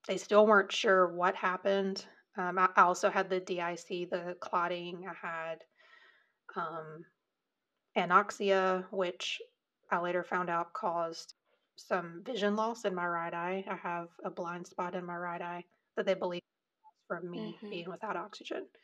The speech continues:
Speaker 1: Um, they really don't know how long I was without oxygen. So I was on the ecmo, on the ventilator, and all of that until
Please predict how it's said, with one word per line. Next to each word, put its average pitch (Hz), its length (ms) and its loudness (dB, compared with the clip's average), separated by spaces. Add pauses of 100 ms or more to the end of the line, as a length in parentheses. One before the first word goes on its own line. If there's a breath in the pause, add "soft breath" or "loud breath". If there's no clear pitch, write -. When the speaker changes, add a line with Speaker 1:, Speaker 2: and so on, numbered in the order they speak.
(640 loud breath)
Speaker 1:
Um, 185 120 2
they 208 120 12
really 214 180 10
don't 190 160 4
know 175 140 0
how 190 200 -4
long 170 220 -4
I 170 80 -6
was 170 160 -8
without 190 260 -6
oxygen. - 420 -10
So 190 80 4
I 190 60 6
was 190 100 4
on 226 100 10
the 233 100 6
ecmo, 208 460 8
on 196 120 2
the 202 80 2
ventilator, 196 640 4 (1080 soft breath)
and 175 500 -2
all 175 180 -4
of 175 80 -8
that 254 260 -6
until 175 680 -4